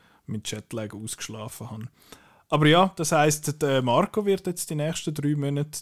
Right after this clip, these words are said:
den, den Podcast schmeißen. Aber ich glaube, ich, es ist nicht so falsch, wenn ich sage,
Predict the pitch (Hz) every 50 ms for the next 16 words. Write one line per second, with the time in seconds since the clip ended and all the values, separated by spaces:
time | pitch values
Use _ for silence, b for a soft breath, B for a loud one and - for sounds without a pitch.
0 | - - 139 131 131 131 127 127 - 131 - - - 165 - - - 170 160 -
1 | - - - 156 165 170 156 156 - 156 143 135 151 156 147 147 - - - _
2 | _ _ _ - 143 143 147 165 175 180 175 165 - - - _ _ _ _ _
3 | _ _ - _ 65 156 _ _ - 147 143 156 143 160 165 160 - - 165 -
4 | 160 143 135 - - 151 139 131 - - 143 135